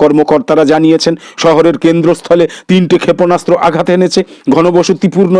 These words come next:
এলাকায় একটা আটতলা ভবন সরাসরি ক্ষেপণাস্ত্র হামলার শিকার হয়। এই হামলায় তিন শিশুসহ ষাট জনের বেশি আহত হয়েছেন। কিয়েভের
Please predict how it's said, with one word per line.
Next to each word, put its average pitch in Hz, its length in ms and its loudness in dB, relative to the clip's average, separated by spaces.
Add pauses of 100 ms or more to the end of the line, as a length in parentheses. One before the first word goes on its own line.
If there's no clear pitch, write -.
(160)
এলাকায় 175 340 0 (260)
একটা 170 160 0 (320)
আটতলা 180 360 0 (100)
ভবন 175 240 0 (260)
সরাসরি 170 380 0 (100)
ক্ষেপণাস্ত্র 165 480 -2 (120)
হামলার 143 300 2 (260)
শিকার 139 400 0
হয়। 101 160 0 (220)
এই 151 160 4
হামলায় 143 400 2
তিন 165 140 0 (120)
শিশুসহ 165 400 2 (360)
ষাট 165 260 0
জনের 170 300 2
বেশি - 160 -2 (140)
আহত 160 180 -2 (120)
হয়েছেন। 165 300 0 (280)
কিয়েভের 170 380 2